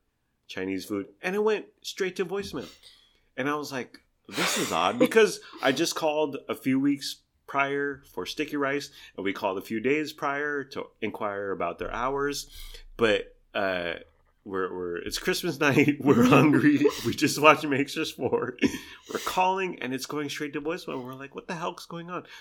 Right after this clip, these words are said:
Speaker 1: Do we have the number right? Uh, do, are, we're dialing a one before the area code? Do we need the one before the area code?"
Speaker 2: <laughs>
Speaker 1: All sorts of madness was
Speaker 2: We were
Speaker 1: happening.
Speaker 2: scrambling.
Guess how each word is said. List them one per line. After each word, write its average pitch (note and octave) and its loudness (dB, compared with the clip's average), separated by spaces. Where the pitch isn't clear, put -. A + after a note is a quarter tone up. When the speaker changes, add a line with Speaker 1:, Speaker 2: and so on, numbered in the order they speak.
Speaker 1:
Do A2 -2
we G2+ 0
have F#2 2
the F2+ -4
number E3 2
right? D#3+ -4
Uh, F2+ -8
do, A#2 -4
are, A2 -4
we're G#2 -2
dialing G#2 -2
a F#2+ -4
one C3 0
before D#3 0
the D#3 2
area D#3 0
code? D#3 2
Do G2+ -2
we F#2+ -2
need B2 0
the G#3 6
one G3+ -2
before F#3+ -6
the E3+ 0
area F3 4
code?" F#4+ 12
Speaker 2:
<laughs> - 8
Speaker 1:
All D#4 2
sorts G#4 0
of A#3 -2
madness F#3 -4
was - -4
Speaker 2:
We D4+ 2
were E4+ 4
Speaker 1:
happening. G4 10
Speaker 2:
scrambling. D#4+ 6